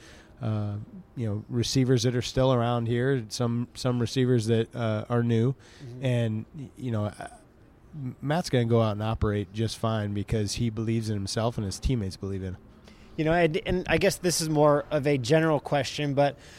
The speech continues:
Speaker 2: uh, trying to get a backup quarterback ready to go at a moment's notice when he's not gonna have, uh, like, as many practice reps, and you did that with Matt, and he kinda can come right in. Doing that with Connor now, like, what are the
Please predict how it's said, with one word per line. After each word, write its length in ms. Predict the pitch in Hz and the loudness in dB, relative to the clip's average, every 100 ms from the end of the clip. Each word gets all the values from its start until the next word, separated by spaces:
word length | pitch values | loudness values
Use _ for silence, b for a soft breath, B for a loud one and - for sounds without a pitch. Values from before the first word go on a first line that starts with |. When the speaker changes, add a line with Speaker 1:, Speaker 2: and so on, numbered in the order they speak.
| B B | B B
Speaker 2:
uh, 240 | 147 151 151 | 0 2 2
trying 340 | - 185 190 | 2 2 4
to 80 | 175 | 4
get 180 | 156 131 | 2 2
a 60 | |
backup 460 | 120 143 135 156 - | 0 2 0 -2 -8
quarterback 560 | - 147 131 135 135 - | -4 -2 0 0 0 -2
ready 300 | 127 147 147 | 0 2 2
to 160 | - | 0
go 500 | 131 147 143 143 151 - - | 4 6 8 6 2 -4 0
at 140 | 143 | 2
a 60 | 143 | 2
moment's 500 | 139 143 143 139 - | 2 0 0 -4 -2
notice 400 | 139 135 147 - | -2 0 -2 -2
when 240 | 139 135 | -2 -2
he's 260 | 120 131 123 | -4 -6 -4
not 180 | 139 135 | -4 -2
gonna 140 | 147 | -4
have, 300 | 120 139 131 | -2 -2 0
uh, 220 | 131 143 - | 0 0 -2
like, 140 | 120 | -2
as 180 | 147 131 | -2 0
many 200 | 143 135 | -2 -4
practice 540 | - 139 127 - 131 | -2 -2 -2 -6 -6
reps, 320 | 151 143 147 143 | 0 0 0 -4
and 200 | 127 117 B B B | -4 -8 B B B
you 100 | 143 | -2
did 180 | 139 147 | 2 4
that 200 | 143 123 | 4 4
with 180 | 143 143 | 0 0
Matt, 400 | 135 143 185 - | 0 2 0 -2
and 200 | 135 127 | -6 -2
he 160 | 143 | -2
kinda 340 | - 147 139 135 | -2 0 2 0
can 160 | 131 | -4
come 260 | 120 143 135 | -6 -2 2
right 200 | 135 131 | 2 2
in. 240 | 143 143 | 2 0
Doing 280 | 131 151 147 | 0 2 2
that 220 | 143 139 | 2 0
with 420 | 143 139 135 - - | 0 2 0 -2 -6
Connor 360 | 151 160 156 | -2 0 0
now, 240 | 135 123 127 | 0 -2 -2
like, 240 | 139 - | -4 -2
what 140 | 180 | 2
are 80 | 180 | 4
the 260 | 139 135 | 4 2